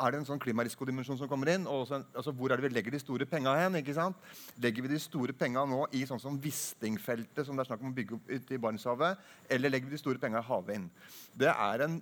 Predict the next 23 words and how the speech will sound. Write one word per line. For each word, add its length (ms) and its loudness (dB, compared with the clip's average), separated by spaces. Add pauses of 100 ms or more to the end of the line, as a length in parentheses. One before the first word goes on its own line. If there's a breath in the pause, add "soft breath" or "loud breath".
(180)
en 160 0
diskusjon 480 -2
som 80 -2
vi 80 -2
må 80 -4
ta. 300 2
Altså, 180 -2
går 380 0
vi, 80 4 (180)
bruker 320 4
vi 140 0
ressursene 320 -4
på 100 0
det 80 -6
fornybare 480 0
eller 160 0
på 160 -4
det 80 -10
fossile? 400 0 (640 loud breath)
Og 100 0
så 80 8
er 80 6
det 80 0